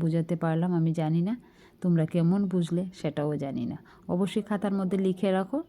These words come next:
লেখা অনুযায়ী চলে যাবে। তো বন্ধুরা, কেমন বোঝাতে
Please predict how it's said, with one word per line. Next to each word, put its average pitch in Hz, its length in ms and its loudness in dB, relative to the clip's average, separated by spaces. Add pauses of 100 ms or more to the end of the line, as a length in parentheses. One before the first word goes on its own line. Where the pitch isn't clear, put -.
(180)
লেখা 165 300 0
অনুযায়ী 160 320 2 (420)
চলে 160 240 2
যাবে। - 200 -8 (1500)
তো 196 80 -2 (100)
বন্ধুরা, 190 380 2 (100)
কেমন 170 240 2 (100)
বোঝাতে 170 300 2